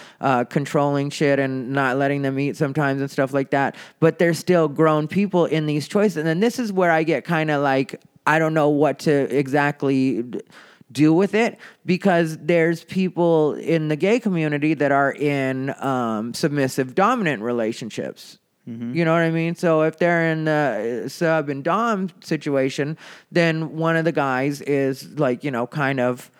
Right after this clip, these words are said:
Speaker 1: what would be considered abusive with the <laughs> other one. You know what I
Speaker 2: Is
Speaker 1: mean? Or
Speaker 2: that
Speaker 1: not, not, not abusive,
Speaker 2: you're
Speaker 1: but
Speaker 2: uh, is that a thing? Like, a, I mean, like, a thing, like, a, how do I, I, I sound so stupid, bro. Excuse my ignorance. But, like, is it a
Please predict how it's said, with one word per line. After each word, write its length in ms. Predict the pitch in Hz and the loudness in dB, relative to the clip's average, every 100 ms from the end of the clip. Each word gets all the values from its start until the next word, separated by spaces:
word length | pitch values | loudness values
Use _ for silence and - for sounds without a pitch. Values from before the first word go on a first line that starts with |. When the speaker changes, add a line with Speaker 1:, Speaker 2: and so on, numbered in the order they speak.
| - _ - | -20 _ -2
Speaker 1:
what 140 | 139 | 0
would 140 | 135 123 | 0 -2
be 120 | 135 | -4
considered 560 | 139 131 127 123 120 - | -4 -2 0 0 0 -2
abusive 760 | 123 120 131 143 147 - 120 110 | -4 -2 0 0 2 0 0 0
with 140 | 139 | -2
the 140 | 151 | 0
<laughs> 60 | 190 | 4
other 140 | 240 | 4
one. 220 | 185 202 220 | 6 4 6
You 100 | 220 | 6
know 220 | 226 226 | 6 4
what 80 | 226 | 4
I 60 | |
Speaker 2:
Is 40 | 220 | 4
Speaker 1:
mean? 140 | 214 | 4
Or 40 | |
Speaker 2:
that 120 | 208 190 | 4 4
Speaker 1:
not, 240 | 180 165 | 2 2
not, 160 | 175 160 | 0 2
not 180 | 196 | 2
abusive, 460 | 147 127 135 143 120 | 0 0 -2 0 -2
Speaker 2:
you're 80 | 120 | 0
Speaker 1:
but 200 | 117 - - - - | 0 -2 -14 -20 -14
Speaker 2:
uh, 60 | 147 | -12
is 260 | 135 147 143 | -6 -6 -4
that 300 | 156 156 156 | -2 -2 -2
a 580 | 143 135 127 120 110 - | -2 -2 -2 -4 -8 -10
thing? 600 | - 143 156 180 190 170 - | -6 -4 -4 -6 -8 -10 -10
Like, 220 | 139 135 | -8 -4
a, 140 | 143 143 | -6 -6
I 60 | |
mean, 220 | 147 143 135 | -6 -6 -6
like, 160 | 131 | -10
a 20 | |
thing, 300 | 127 139 135 | -12 -10 -8
like, 220 | 123 120 127 | -8 -8 -8
a, 300 | 113 107 - _ _ _ _ _ _ _ _ | -10 -10 -16 _ _ _ _ _ _ _ _
how 180 | 151 160 | -14 -10
do 60 | |
I, 300 | 135 120 - | -10 -12 -16
I, 100 | 117 - - | -18 -20 -20
I 60 | 131 | -18
sound 260 | - 143 | -10 -10
so 120 | 127 110 | -10 -14
stupid, 420 | - 107 - - | -12 -12 -12 -14
bro. 100 | 107 | -14
Excuse 360 | 104 - 123 123 | -12 -12 -10 -8
my 100 | 113 | -8
ignorance. 380 | 110 113 107 | -8 -10 -12
But, 320 | - 147 143 143 | -6 -4 -4 -4
like, 260 | 139 131 | -6 -6
is 160 | 147 147 | -6 -4
it 220 | 160 151 | -4 -2
a 420 | 143 131 123 85 | -2 -2 -6 -8